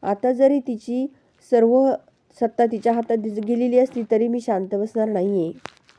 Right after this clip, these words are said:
त्यानंतर इकडे सयाजीराव बोलतात की, "तू काय करायचं ठरवलं आहे?" तर ऐश्वर्या बोलते की, "मी आता धमाका करणार आहे, आता असा डाव मी खेळणार आहे की जानकीचा बंदोबस्त कायमचा मी करणार आहे," असं पण ही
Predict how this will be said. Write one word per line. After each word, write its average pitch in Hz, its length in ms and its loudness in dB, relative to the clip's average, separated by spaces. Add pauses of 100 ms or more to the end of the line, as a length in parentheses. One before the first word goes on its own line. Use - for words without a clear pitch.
(600)
त्यानंतर 262 400 2
इकडे 302 260 0
सयाजीराव 254 440 4
बोलतात 220 280 2 (120)
की, 262 140 -6
"तू 269 80 -2
काय 233 240 2
करायचं 240 380 0
ठरवलं 247 420 -2
आहे?" 180 240 -4 (340)
तर - 80 0
ऐश्वर्या 208 320 2
बोलते 196 260 -4
की, 220 120 -6
"मी 226 140 0
आता 214 180 -2
धमाका 220 400 -2
करणार 220 420 -4
आहे, 175 240 -4 (400)
आता 202 300 -2
असा 208 240 0
डाव 269 200 4
मी 269 140 2
खेळणार 247 400 0
आहे 220 260 0 (560)
की 220 220 -2 (500)
जानकीचा 226 460 2
बंदोबस्त 226 540 2 (100)
कायमचा 226 420 0
मी 247 100 -4
करणार 208 440 0
आहे," 190 240 -2
असं 214 260 -2
पण 247 180 -2
ही 240 120 -2